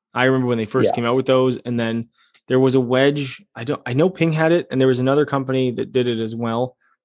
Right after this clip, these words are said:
Speaker 1: I think, I think it was probably Ping as well, but they did, there was, I don't know if it's a Golf Pride or a Lamkin product, but at one point they did a wedge grip that had, like, circles on it, and it was a twelve inch. I think most grips are, like, ten to ten and a half inches long. This grip was twelve inches long from top to bottom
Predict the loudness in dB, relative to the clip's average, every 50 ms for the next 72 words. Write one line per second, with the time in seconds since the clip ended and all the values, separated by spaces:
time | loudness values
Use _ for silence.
0 | _ -6 -2 0 2 2 2 2 2 2 2 2 2 0 -2 -2 0 -2 -2 -2
1 | -2 -2 -2 -2 -2 0 0 0 0 0 0 2 2 4 2 2 0 -2 -4 -2
2 | -2 -2 -2 -4 -6 -6 -6 -4 -4 -2 -2 -4 -6 -6 -4 -2 -2 -2 -2 -2
3 | -2 -2 -2 -2 -4 -4 -4 -6 -6 -6 -8 -10 -8 -6 -4 -4 -2 -4 -6 -6
4 | _ -2 0 2 2 2 2 2 0 0 2 2 2 2 2 0 0 0 0 -2
5 | 0 0 0 0 0 -2 _ _ _ _ _ _ _ _ _ _ _ -8 -6 -4
6 | -2 -2 -2 -2 -4 -6 -6 -4 -2 -2 -2 -2 0 0 2 2 2 2 0 0
7 | 2 2 2 0 0 -2 -6 _ -6 -2 -2 -2 -2 -4 -6 -6 -2 0 2 2
8 | 2 2 0 -2 -2 -4 -2 0 0 0 0 0 -2 -2 -2 -2 -2 -4 -4 -6
9 | -6 -6 -6 -4 -4 -6 -6 -6 -6 -4 -4 -6 -6 -6 -6 -8 -8 -6 -4 0
10 | 0 0 2 0 0 -2 -2 -4 -4 -6 -6 -8 -10 -6 -2 -2 0 0 0 0
11 | 0 -2 0 0 2 2 2 0 -2 -6 _ _ -20 -20 _ _ _ _ -4 -2
12 | 0 0 0 -2 -2 -2 0 2 2 2 2 0 -4